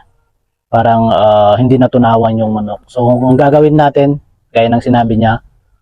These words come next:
uh, ipapainom natin to, uh, one hour before meal.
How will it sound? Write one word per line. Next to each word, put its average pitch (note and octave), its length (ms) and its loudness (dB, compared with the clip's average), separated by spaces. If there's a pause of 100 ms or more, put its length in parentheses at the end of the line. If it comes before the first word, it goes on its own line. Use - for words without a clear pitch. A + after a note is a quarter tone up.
(480)
uh, G#2 380 2
ipapainom C#3 480 0
natin C3 420 0
to, C3+ 320 -2 (720)
uh, G#2+ 240 0
one B2+ 240 0
hour B2+ 320 0
before A#2 640 -2
meal. A2 240 0